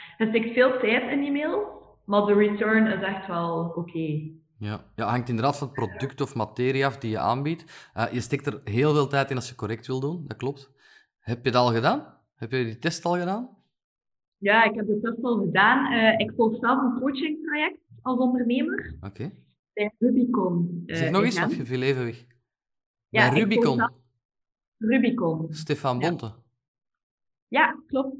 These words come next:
Speaker 2: Ik heb die vandaag
Speaker 1: Ja.
Speaker 2: toevallig nog gehoord. <laughs> Ja, oké.
Speaker 1: Eh, mijn coach, mijn coach is, eh, Mathias Lamirois.
Speaker 2: Ja.
Speaker 1: Eh,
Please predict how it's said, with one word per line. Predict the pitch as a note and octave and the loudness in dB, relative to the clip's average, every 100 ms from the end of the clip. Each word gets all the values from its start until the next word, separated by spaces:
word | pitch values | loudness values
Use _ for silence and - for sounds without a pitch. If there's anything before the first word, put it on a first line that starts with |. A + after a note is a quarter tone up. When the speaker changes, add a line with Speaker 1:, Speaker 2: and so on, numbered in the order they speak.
| - | -6
Speaker 2:
Ik | |
heb | - | 0
die | C3 | 2
vandaag | B2+ G3 - | 4 4 4
Speaker 1:
Ja. | |
Speaker 2:
toevallig | - C3 D#3+ F3+ | 2 0 2 2
nog | D3+ C#3+ | -2 -6
gehoord. | A#2 A2 - - A#2 - | -6 -8 -12 -16 -16 -16
<laughs> | - - D#3+ | -18 -12 -8
Ja, | B2 B2 - - _ | -2 -2 -2 -16 _
oké. | B2+ C#3 G#3 - - _ | -4 0 0 -2 -16 _
Speaker 1:
Eh, | - G#3 G#3+ G#3+ - - - - | 4 6 6 4 -2 -8 -14 0
mijn | A3+ A#3+ | 4 4
coach, | A#3+ C4+ C#4 - | 4 2 0 2
mijn | A#3+ B3 | 4 4
coach | C4 C4 B3+ | 2 2 2
is, | G3+ | 2
eh, | G#3 G3+ G3 - - | 2 0 -2 -8 -4
Mathias | G#3 A3+ C4 C4+ | -2 -2 -2 -6
Lamirois. | A#3+ G#3+ G#3+ G3+ G3+ F4 - - _ | -2 4 4 4 0 0 -4 -10 _
Speaker 2:
Ja. | - F#2+ C3 G3 | -8 -4 -4 -4
Speaker 1:
Eh, | G3 G3 G3+ G3+ | 2 4 6 6